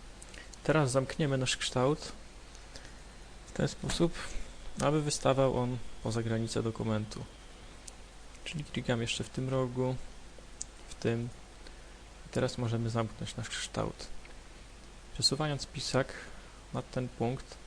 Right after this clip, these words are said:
pojawia się obok niego kółeczko. To kółeczko oznacza, że jeśli w tym momencie klikniemy, nasz kształt zostanie zamknięty.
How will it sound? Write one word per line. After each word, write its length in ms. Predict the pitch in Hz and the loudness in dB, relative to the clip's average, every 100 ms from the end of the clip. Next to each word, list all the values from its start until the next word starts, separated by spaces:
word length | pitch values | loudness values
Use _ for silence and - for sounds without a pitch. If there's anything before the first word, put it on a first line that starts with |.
| - - - - - - - | -14 -16 -14 -14 -14 -14 0
pojawia 280 | - 123 143 | 6 8 6
się 180 | - 135 | 4 4
obok 220 | 131 127 | 4 2
niego 220 | 123 123 | 2 2
kółeczko. 580 | 123 127 113 - - - - - - - - - | 2 6 6 6 -2 -4 -6 -6 -8 -12 -12 0
To 120 | 160 | 2
kółeczko 400 | 160 156 151 - | 6 6 6 4
oznacza, 360 | 135 127 131 127 | 4 6 4 4
że 100 | 120 | 4
jeśli 200 | 117 - | 2 -2
w 60 | - | -2
tym 140 | 131 | 0
momencie 340 | 123 123 - | 2 2 0
klikniemy, 640 | 117 165 - 139 135 135 127 - - - - - - | -2 -4 0 4 4 4 2 -2 -8 -14 -14 -14 -4
nasz 240 | 120 123 - | 0 2 2
kształt 560 | - 120 120 127 - - - | 0 4 4 2 -2 -6 -2
zostanie 400 | 117 - 110 113 | 0 4 4 6
zamknięty. 720 | 117 - 131 117 104 - | 4 0 2 2 2 -2